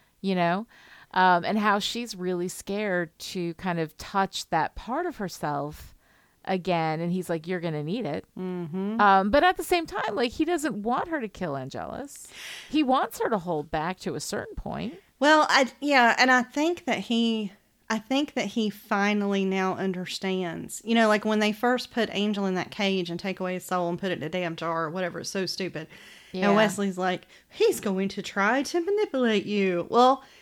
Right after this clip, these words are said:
Speaker 2: Wesley understood that in theory. He's
Speaker 1: Yeah.
Speaker 2: seen it in real life now.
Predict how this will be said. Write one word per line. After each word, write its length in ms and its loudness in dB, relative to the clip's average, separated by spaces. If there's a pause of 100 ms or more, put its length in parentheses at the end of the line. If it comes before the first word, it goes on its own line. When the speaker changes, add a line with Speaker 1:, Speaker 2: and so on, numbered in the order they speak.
(140)
Speaker 2:
Wesley 460 4
understood 480 2
that 160 0
in 60 -2
theory. 400 -6 (960)
He's 140 0
Speaker 1:
Yeah. 60 6
Speaker 2:
seen 380 2
it 140 2
in 80 -2
real 220 0
life 280 -2
now. 280 -8